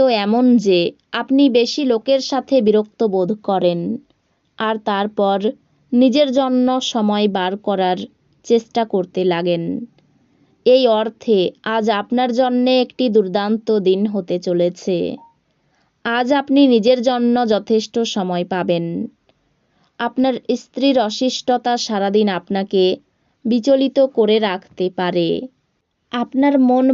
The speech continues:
ভালো জিনিসের প্রতি আগ্রহী হবে। আপনি জীবনে অর্থের গুরুত্ব বুঝতে পারেন না, তবে আজ আপনি এর তাৎপর্য বুঝতে পারবেন। যেহেতু আপনার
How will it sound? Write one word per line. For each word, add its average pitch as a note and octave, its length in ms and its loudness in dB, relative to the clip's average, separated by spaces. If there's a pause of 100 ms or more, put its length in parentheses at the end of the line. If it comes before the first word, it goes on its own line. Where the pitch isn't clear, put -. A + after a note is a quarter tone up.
ভালো G#3+ 340 -2
জিনিসের G#3+ 600 0
প্রতি G#3+ 460 -4 (300)
আগ্রহী G#3+ 600 -2
হবে। F3+ 420 -2 (840)
আপনি C4+ 300 0 (100)
জীবনে B3 520 0
অর্থের B3+ 480 -2
গুরুত্ব G#3 460 -4
বুঝতে G#3 500 0
পারেন F3+ 360 -2 (160)
না, E3+ 140 -4 (760)
তবে A#3+ 220 2 (300)
আজ G#3+ 100 -2 (140)
আপনি F#3+ 260 -2 (240)
এর B3 180 4 (100)
তাৎপর্য A3+ 600 -2 (120)
বুঝতে G3 460 -2 (100)
পারবেন। F3+ 440 -2 (960)
যেহেতু C4+ 560 0 (180)
আপনার A#3 320 0